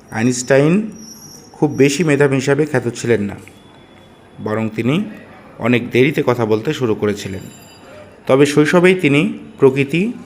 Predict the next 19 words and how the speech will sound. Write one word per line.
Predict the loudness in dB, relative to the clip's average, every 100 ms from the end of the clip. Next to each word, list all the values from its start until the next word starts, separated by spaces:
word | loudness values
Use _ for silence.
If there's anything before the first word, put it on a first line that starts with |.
| -4
ও | -2
গণিতের | 2 2 4 0
প্রতি | 2 0 0 -4 -8 -20 -20 -20 -20 -4
গভীর | 2 4 6 4 2
আগ্রহী | -2 0 0 0
হয়ে | -2
ওঠেন। | -6 -8 -12 -12 -18 -20 -20 -20 -20 -20 -20 -20 -20 -20 -20 -20 -20 -20 -20 -6
আইনস্টাইন | 0 0 2 2 2 0
প্রথমে | -2 0 0 0 -2 -14 -20 -20 -6
জার্মানির | 0 2 4 2 2
মিউনিখে | 0 0 -2 -4 -4 -6
স্কুল | -4 -4
জীবন | -2 -6
শুরু | -6 -4 -4
করেন। | -6 -10 -12 -20 -20 -20 -20 -20 -20 -12
পরবর্তীতে | -4 0 0 -2 -4 -4 -4 -8 -20 -20 -4
তিনি | -2
সুইজারল্যান্ডের | 0 0 2 4 4 4 2
জুরিখ | 0 0